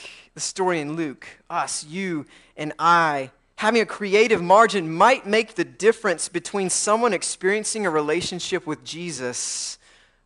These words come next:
or not. It might make the difference between someone finally experiencing justice or not. It might make the difference between people lifted out of poverty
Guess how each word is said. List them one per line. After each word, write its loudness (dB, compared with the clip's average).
or -6
not. -8
It 0
might 8
make 8
the -2
difference 4
between 0
someone 4
finally 4
experiencing -2
justice 0
or 0
not. 2
It 4
might 6
make 2
the 0
difference 2
between -2
people 2
lifted 8
out 12
of -6
poverty 4